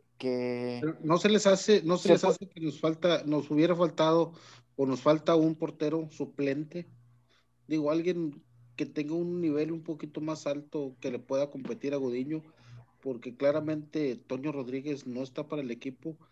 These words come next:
Speaker 2: y el Guacho yo creo que ya tampoco.
Speaker 1: Pero, pero ¿a quién te traerías? ¿Un portero bueno para hacer banca?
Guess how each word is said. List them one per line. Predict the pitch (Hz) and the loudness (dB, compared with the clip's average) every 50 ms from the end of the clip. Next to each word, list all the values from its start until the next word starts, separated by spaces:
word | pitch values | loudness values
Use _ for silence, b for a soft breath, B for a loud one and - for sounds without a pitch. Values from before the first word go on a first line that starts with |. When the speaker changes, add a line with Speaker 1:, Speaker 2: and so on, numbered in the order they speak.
| _ _ _ _ _ _ _ _ | _ _ _ _ _ _ _ _
Speaker 2:
y | - 131 131 | -4 -4 -2
el | 120 123 | -2 -2
Guacho | 113 123 127 127 - - 165 156 143 127 | -2 -4 -4 -6 -6 -4 -4 -2 -2 -2
yo | 123 120 131 127 | -4 -6 -6 -6
creo | 135 135 143 147 143 | -6 -6 -6 -8 -6
que | - 143 127 117 | -8 -8 -6 -6
ya | 120 123 123 131 - | -6 -6 -6 -8 -10
tampoco. | _ 147 135 127 - 127 143 143 - - 147 - _ _ _ _ _ _ _ _ _ _ _ _ _ _ _ _ _ _ _ _ _ _ _ _ _ _ _ _ _ _ _ | _ -12 -12 -10 -12 -12 -12 -12 -12 -14 -14 -14 _ _ _ _ _ _ _ _ _ _ _ _ _ _ _ _ _ _ _ _ _ _ _ _ _ _ _ _ _ _ _
Speaker 1:
Pero, | - 147 156 156 151 147 - - _ _ _ | 2 2 4 4 2 0 -2 -4 _ _ _
pero | 156 151 156 156 151 | 2 4 4 4 2
¿a | |
quién | - - 160 160 156 156 | 0 -2 -4 -4 -4 -4
te | 190 185 | -6 -6
traerías? | - 185 170 156 147 147 151 160 190 220 269 285 - - - - - _ _ - _ _ _ _ _ - _ _ _ _ _ _ _ - | -6 -4 -4 -2 -4 -2 0 0 0 0 0 -4 -8 -18 -20 -20 -20 _ _ -20 _ _ _ _ _ -20 _ _ _ _ _ _ _ -10
¿Un | 151 156 165 165 | -8 -6 -6 0
portero | 160 185 185 185 - - 196 196 196 180 | 4 4 4 4 4 2 2 2 2 2
bueno | 180 190 202 220 240 277 349 - _ _ _ _ _ _ _ _ _ _ | 2 0 2 2 0 -2 -2 -4 _ _ _ _ _ _ _ _ _ _
para | - 131 135 135 | 2 2 2 2
hacer | 139 135 - 165 160 160 | 0 -2 0 0 0 0
banca? | 156 151 147 143 143 - - 117 - | 0 -2 -2 -2 -4 -8 -12 -20 -20